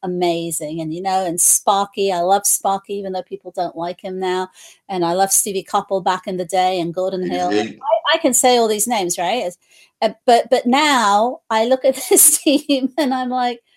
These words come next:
Speaker 1: I don't have that. I don't have that. "Oh, I just, you know, I love that player." So these are my three, and you're going to laugh.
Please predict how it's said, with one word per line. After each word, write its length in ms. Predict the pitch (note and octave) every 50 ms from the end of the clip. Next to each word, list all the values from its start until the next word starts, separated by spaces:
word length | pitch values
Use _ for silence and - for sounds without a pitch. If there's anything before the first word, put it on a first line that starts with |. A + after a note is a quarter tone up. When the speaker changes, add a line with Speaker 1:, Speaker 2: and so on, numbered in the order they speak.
| _ _ _ _ _ _ D4+
Speaker 1:
I 80 | E4
don't 220 | F#4 G4+ G#4 G4+ C#4
have 360 | C4 C4 C4+ D#4+ F#4+ - -
that. 200 | A3+ E3 D#3+ - -
I 100 | A3 B3+
don't 240 | C#4+ C#4 C#4 C4+ A#3+
have 240 | - B3 A#3+ B3 B3
that. 160 | - G#3+ - - -
"Oh, 240 | G4+ B3+ C#4+ A#3+ A#3+
I 120 | B3 B3+
just, 400 | - A#3+ G3 - - - - - _ _ _ _
you 80 | - B3+
know, 140 | A#3+ A3+ A3+ G#3
I 80 | A3
love 260 | A3 A#3+ B3+ B3+ B3 B3+
that 220 | - G3+ - - _
player." 400 | - A#3+ A#3+ A3 F3+ E3 E3 - _ _ _ _ _ _ _ _ _
So 200 | - C#4 C4 B3+
these 240 | B3+ E4+ E4+ E4 -
are 80 | D#4
my 180 | C#4 C#4+ C4+ C#4+
three, 360 | C#4+ - - D4 C4+ A#3+ G3
and 140 | F#3+ G3 A3
you're 100 | A#3 A3+
going 160 | A3+ A#3+ A3 -
to 120 | - A#3 A3+
laugh. 560 | A#3 A#3+ A#3 G#3 G#3 G#3 - - - -